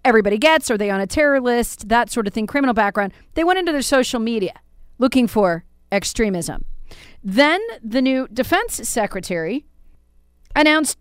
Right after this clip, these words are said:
that he would background the entire military. Keep in mind, we've never done this before. They all get background checks that are extensive when they join. This is something new.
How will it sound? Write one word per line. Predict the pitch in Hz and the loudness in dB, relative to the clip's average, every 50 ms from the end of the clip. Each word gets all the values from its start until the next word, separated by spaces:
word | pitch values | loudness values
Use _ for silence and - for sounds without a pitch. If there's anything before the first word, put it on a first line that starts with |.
| _ | _
that | 214 214 294 302 285 | 0 0 0 0 0
he | - - 285 349 392 440 480 392 | -2 -2 0 2 4 4 4 4
would | 311 294 214 | 2 0 2
background | - 254 247 254 - - 254 247 247 254 247 233 233 - - _ _ _ | 2 2 2 2 0 0 0 0 2 0 0 -2 -4 -10 -16 _ _ _
the | - 320 349 349 | -2 -2 -2 0
entire | 330 339 330 285 - - 330 320 302 277 254 247 - _ _ _ _ _ _ _ _ _ _ _ _ _ _ _ | 0 -2 -2 -2 2 4 4 6 6 4 2 0 -4 _ _ _ _ _ _ _ _ _ _ _ _ _ _ _
military. | - 262 381 381 339 269 - 202 135 - - _ _ _ _ _ _ _ - - - - - - - - - - - - - - - - | 2 4 4 6 4 4 2 -4 -8 -8 -14 _ _ _ _ _ _ _ -20 -20 -18 -18 -18 -20 -20 -20 -20 -20 -20 -20 -20 -20 -18 -4
Keep | - 359 392 427 | -2 0 0 2
in | 427 427 | 0 2
mind, | 415 370 269 208 190 185 180 - - | 2 2 2 2 0 -2 -6 -8 -4
we've | 220 254 349 440 | 0 0 0 0
never | 523 494 440 | 2 0 2
done | 392 330 285 226 | 2 4 2 2
this | 185 175 - | 0 -2 -6
before. | - 156 - 165 151 104 - - _ _ _ _ | -8 -8 -6 -6 -6 -6 -8 -14 _ _ _ _
They | - 320 | -2 0
all | 466 494 453 | 2 2 4
get | 277 285 226 - | 4 2 2 2
background | 233 208 208 - - 185 180 170 170 | 2 0 2 0 -2 -2 -2 -2 -2
checks | - 208 175 - - - - | 0 -2 -2 -2 -6 -10 -8
that | 180 165 | -6 -6
are | 156 | -6
extensive | 151 - - - 302 320 330 277 - 214 180 160 | -6 -6 -2 0 0 0 0 0 -2 -4 -4 -4
when | 170 180 180 175 | -6 -8 -6 -8
they | 175 170 165 | -8 -10 -10
join. | 156 - - 226 285 294 247 190 147 120 - - | -12 -6 -2 0 2 2 2 0 -4 -8 -14 -10
This | 165 233 269 - | -8 -8 -8 -6
is | 392 - | -6 -4
something | 392 403 381 - 320 294 269 | -4 -4 -4 -2 -2 0 2
new. | 254 262 240 175 120 - | 2 2 0 -2 -4 -10